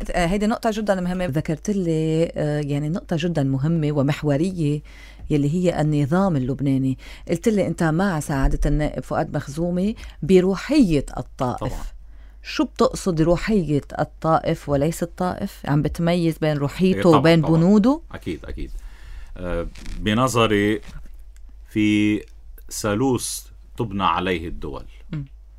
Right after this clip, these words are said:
Speaker 2: أول نقطة من هيدا الثالوث إذا بدك أو المثلث هي الفلسفة تبع هيدي الدولة.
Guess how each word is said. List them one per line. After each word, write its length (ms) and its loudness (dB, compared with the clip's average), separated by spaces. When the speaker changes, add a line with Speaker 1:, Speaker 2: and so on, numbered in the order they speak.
Speaker 2:
أول 360 0
نقطة 320 -8
من 100 -10
هيدا 240 -6
الثالوث 400 -8
إذا 140 -12
بدك 420 -8
أو 80 -10
المثلث 600 -4
هي 120 -2
الفلسفة 760 -6
تبع 220 -4
هيدي 160 -8
الدولة. 340 -12